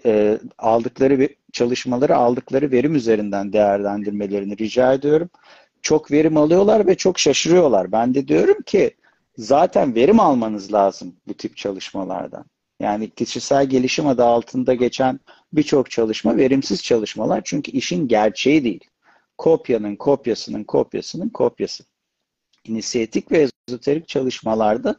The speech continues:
gerçek verim vardır. Hepsinde verim vardır. Birçok yol vardır ve bu yolların hepsi bir verim verir. Siz kendi, e, hayatınıza ve çalışmanıza uygun şekilde bir çalışma bulursunuz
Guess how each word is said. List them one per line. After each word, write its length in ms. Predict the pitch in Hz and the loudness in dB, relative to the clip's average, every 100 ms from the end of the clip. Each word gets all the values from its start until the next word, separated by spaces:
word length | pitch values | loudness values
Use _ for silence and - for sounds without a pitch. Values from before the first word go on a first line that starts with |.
| _ _ _ | _ _ _
gerçek 520 | 131 120 120 190 - | 0 2 2 0 2
verim 280 | 123 110 104 | 2 0 0
vardır. 260 | 98 98 104 | -2 -2 -4
Hepsinde 600 | - 214 220 - 135 110 | 0 0 0 -4 0 2
verim 280 | 98 95 - | 0 -4 -10
vardır. 520 | - - - - - _ _ _ _ _ _ 147 | -14 -16 -18 -20 -20 _ _ _ _ _ _ 0
Birçok 480 | 160 - 113 - | 0 2 -2 -2
yol 220 | 107 95 87 | -2 -2 -4
vardır 480 | 87 87 90 233 277 | -4 -4 -2 -2 0
ve 140 | 156 | 0
bu 80 | 135 | 2
yolların 480 | 131 127 120 123 123 | 4 2 2 0 0
hepsi 560 | 147 160 - - 302 - _ _ - | -4 -6 -4 -4 -4 -6 _ _ 0
bir 220 | 165 147 | 2 4
verim 340 | 123 135 165 | 4 4 4
verir. 260 | 147 135 107 | 2 2 -2
Siz 600 | - - 190 190 - - | -6 -2 0 0 -6 -12
kendi, 640 | - 120 127 139 180 185 - _ _ _ _ _ - | -4 -2 0 4 4 2 -2 _ _ _ _ _ 0
e, 340 | 110 107 110 - - - - - - - - - - | 0 0 -2 -6 -8 -10 -12 -10 -12 -12 -14 -14 -6
hayatınıza 800 | - 120 123 123 - 131 131 196 | 2 4 6 2 0 -2 2 2
ve 100 | 196 | 2
çalışmanıza 760 | - 123 120 - 127 135 156 | 2 0 0 -2 0 2 2
uygun 380 | 170 127 123 196 | 4 4 4 2
şekilde 580 | 190 143 - 117 104 101 | 4 2 0 -2 0 0
bir 100 | 98 | -2
çalışma 580 | - 110 104 - 104 98 | -4 -6 -6 -8 -10 -8
bulursunuz 640 | 101 - - 320 392 - | -10 -8 -4 -4 -4 -14